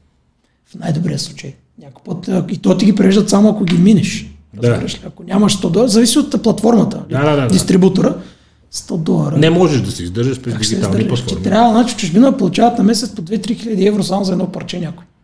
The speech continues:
Speaker 1: Аз, аз съм говорил с хора и го знам това нещо.
Speaker 2: Преди години, тук даже,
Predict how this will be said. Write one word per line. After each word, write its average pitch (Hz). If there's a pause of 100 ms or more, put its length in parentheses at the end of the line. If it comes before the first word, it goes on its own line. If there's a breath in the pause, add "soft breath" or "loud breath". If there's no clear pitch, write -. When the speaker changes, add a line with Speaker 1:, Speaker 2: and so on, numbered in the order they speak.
(880)
Speaker 1:
Аз, 139
аз 156
съм 190
говорил 170
с -
хора 214
и -
го 170
знам 226
това 220
нещо. 143 (100)
Speaker 2:
Преди 113
години, 127 (960 loud breath)
тук 127
даже, 120